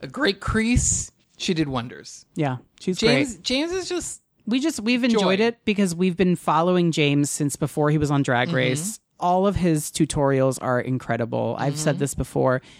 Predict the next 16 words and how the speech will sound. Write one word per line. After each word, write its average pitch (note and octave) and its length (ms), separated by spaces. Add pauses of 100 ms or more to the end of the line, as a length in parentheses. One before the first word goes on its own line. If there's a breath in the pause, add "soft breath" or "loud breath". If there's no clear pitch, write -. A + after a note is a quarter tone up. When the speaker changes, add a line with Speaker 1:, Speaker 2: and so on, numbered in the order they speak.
Speaker 2:
If - 160
you're D#3+ 120
a C#3 60
baby D3+ 300
queen D3+ 400
or C#3+ 160
just D#3 180
somebody D#3+ 240
who D#3 80
just D3 220
wants C#3 180
to, B2+ 140 (180)
you E3 120
know, C3 120
play D3 280
around, C#3 460